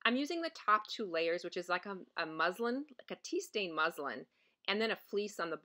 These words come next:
underneath. I'm adding a background to this pillow with just one of my favorite rubber stamps. It's just kind of a swirl design, and using gelatos. I am putting my rubber stamp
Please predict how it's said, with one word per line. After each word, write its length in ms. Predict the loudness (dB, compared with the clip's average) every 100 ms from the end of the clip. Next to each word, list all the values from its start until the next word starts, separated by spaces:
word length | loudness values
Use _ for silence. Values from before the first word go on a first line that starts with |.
| -4
underneath. 580 | -2 -2 -4 -8 -10 -14 _ _ _ _ _ _ _ _ _ 2
I'm 140 | 4
adding 260 | 4 2 0
a 60 | 4
background 680 | 8 8 8 6 6 6
to 140 | 0 0
this 220 | 0 -2 -4
pillow 420 | 0 2 2 -2 -8 _ _ _ _ 2
with 160 | 2 0
just 200 | -8 -2
one 120 | 0
of 60 | 2
my 120 | 0 0
favorite 300 | 0 2 2
rubber 220 | 2 2
stamps. 540 | -2 -4 0 2 0 -4
It's 100 | -10
just 180 | -10 -6
kind 120 | -6
of 80 | -6
a 60 |
swirl 760 | -8 -12 -8 -2 0 0 -2 -6 -6
design, 600 | -2 0 0 0 -2 -4 -4
and 120 | -2
using 320 | -2 -4 -2
gelatos. 840 | 0 6 8 8 6 0 -4 -10 -20 _ _ _ _ _ _ _ _ _ _ 4
I 80 | 6
am 120 | 4
putting 360 | -2 -4 -2 0
my 240 | 2 2
rubber 220 | 2 2 0
stamp 480 | -2 2 4 4